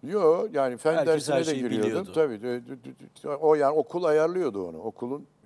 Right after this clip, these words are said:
Speaker 1: bir de profesyonel rejisörümüz vardı, sevgili Cahit Gürkan. İşte güz-, zevkli bir okul hayatıydı. Hala okulla temaslarım
Speaker 2: Aile
Speaker 1: devam
Speaker 2: de destekliyordu.
Speaker 1: Ha, şimdi çok matrak, okulun sahibi babamın ahbabıydı.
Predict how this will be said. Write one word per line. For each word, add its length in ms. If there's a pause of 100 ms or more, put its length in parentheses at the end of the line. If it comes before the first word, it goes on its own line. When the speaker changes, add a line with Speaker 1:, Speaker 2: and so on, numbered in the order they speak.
(140)
Speaker 1:
bir 280
de 100
profesyonel 680
rejisörümüz 600
vardı, 260
sevgili 440
Cahit 340
Gürkan. 360 (600)
İşte 220 (420)
güz-, 220
zevkli 380
bir 40
okul 300
hayatıydı. 720 (260)
Hala 380
okulla 340
temaslarım 600
Speaker 2:
Aile 240
Speaker 1:
devam 100
Speaker 2:
de 120
destekliyordu. 680 (240)
Speaker 1:
Ha, 180
şimdi 420 (520)
çok 280
matrak, 420
okulun 500
sahibi 480
babamın 320
ahbabıydı. 800